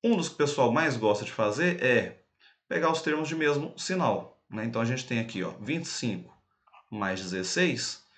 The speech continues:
Se a gente fizer essa soma, você vai lá no rascunho, vinte e cinco mais dezesseis, eu vou ter onze, quarenta e um, certo?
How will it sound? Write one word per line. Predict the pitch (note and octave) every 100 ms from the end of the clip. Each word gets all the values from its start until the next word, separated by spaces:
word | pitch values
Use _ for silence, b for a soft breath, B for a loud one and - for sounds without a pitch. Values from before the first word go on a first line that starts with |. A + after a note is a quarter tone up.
| b b
Se | - C3
a |
gente | A2+ -
fizer | A#2 G#2+
essa | G#2+ D3
soma, | - G3 F3+
você | C#3
vai | C#3 C3
lá | B2+
no | B2+
rascunho, | B2+ B2+ - E3+ E3
vinte | C3+ C3+
e |
cinco | - B2 A#2
mais | A#2+ A#2
dezesseis, | A#2 B2+ - D3 F3 - - b b b b b -
eu | G#2+
vou | G2+ G2+
ter | G2+ F#2 -
onze, | D3+ F3+ E3+ F#3 - _ - - -
quarenta | - E3+ C#3+ F3+
e |
um, | C#3 F2 - _ _ _
certo? | - A#2+ D3+ -